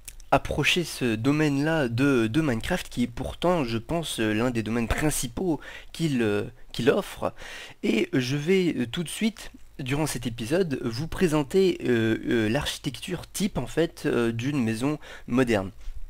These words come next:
Il y aura plusieurs, euh, sortes de présentation de construction sur, euh, ce guide, hein, euh, que ce soit de la terraformation, de la construction moderne, de maisons, de, euh, maisons médiévales, de maisons plus traditionnelles, de châteaux, de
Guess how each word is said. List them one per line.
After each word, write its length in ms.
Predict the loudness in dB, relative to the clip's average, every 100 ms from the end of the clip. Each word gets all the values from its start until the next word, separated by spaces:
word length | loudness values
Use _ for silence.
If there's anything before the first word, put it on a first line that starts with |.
| -6 -8 -10 -10 -10 -8 0
Il 100 | 4
y 100 | 6
aura 120 | 4
plusieurs, 680 | -2 -4 -2 0 0 -2 -4
euh, 480 | 0 2 2 0 -2
sortes 600 | -6 -2 -2 -2 -8 -16 -16 -18 -18 -18 -18 -20 -18 -12
de 240 | -6 -4
présentation 640 | -2 -2 0 -2 -2 0
de 80 | 0
construction 760 | -2 -6 -6 -6 -4 -2 -2 -2
sur, 400 | -6 -4 -2 -2
euh, 40 |
ce 140 | -2 -4
guide, 340 | -2 -2 0
hein, 220 | 0 0 -2
euh, 100 | -4
que 100 | -4
ce 100 | -4
soit 140 | -2
de 100 | 0
la 100 | 0
terraformation, 720 | 0 0 -2 -2 -2 -2 -2 -2
de 140 | -2
la 280 | 0 0 -2 -12 -16 -10
construction 580 | -6 -6 -6 -6 -4 -4 -4 -10 -4
moderne, 360 | 0 2 2
de 80 | 2
maisons, 680 | 0 0 0 -2 0 -2 -2
de, 320 | -2 -2 -4 -8 -16 -12 -4
euh, 120 | -2
maisons 280 | 2 2 2
médiévales, 540 | 0 0 2 4 4
de 80 | 0
maisons 580 | -2 -2 -2 -4 -4 -8 -12
plus 160 | -10 -8
traditionnelles, 720 | 0 0 0 -2 2 4 4
de 100 | 2
châteaux, 440 | -2 -2 0 0
de 260 | 0 -2 -2